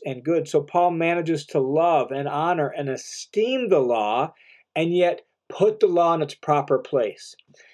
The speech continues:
The law's job was never, uh, intended to be the final, the final word on how God is going to make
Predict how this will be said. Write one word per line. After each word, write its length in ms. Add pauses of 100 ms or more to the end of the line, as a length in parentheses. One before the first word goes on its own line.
(160)
The 80
law's 360
job 420
was 240
never, 560 (480)
uh, 120
intended 580
to 40
be 340
the 180
final, 1080 (760)
the 80
final 680
word 680
on 180
how 480
God 380
is 120
going 280
to 100
make 340